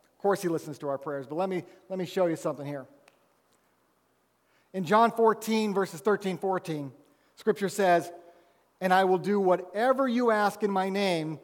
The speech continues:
so that the Father may be glorified in the Son. You may ask me for anything in my name, and I will do it." This is where we get that "in Jesus' name" at the end of our prayers,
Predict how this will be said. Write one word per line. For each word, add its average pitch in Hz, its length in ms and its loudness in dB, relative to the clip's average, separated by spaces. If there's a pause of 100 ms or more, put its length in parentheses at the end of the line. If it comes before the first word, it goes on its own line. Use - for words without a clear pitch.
(140)
so 185 140 -2
that 170 140 -2
the 156 80 -4
Father 208 420 -2
may 190 180 -4
be 180 160 -4
glorified 175 680 0
in 165 60 -6
the 156 80 -6
Son. 165 460 0 (260)
You 202 160 -4
may 196 200 2
ask 175 360 0
me 180 160 -4
for 175 260 -4 (120)
anything 247 480 -2
in 160 80 -4
my 151 140 -4
name, 151 360 -6 (480)
and 156 100 -6
I 160 80 4
will 165 120 0
do 143 220 -4
it." - 80 -10 (1700)
This 196 140 -2
is 214 100 -6
where 208 140 4
we 190 100 2
get 190 260 0
that 180 500 -2
"in 196 160 -2
Jesus' 160 480 -2
name" 175 220 -2
at 151 100 -6
the 156 100 -8
end 165 140 -4
of 151 80 -4
our 143 100 -2
prayers, 156 420 -4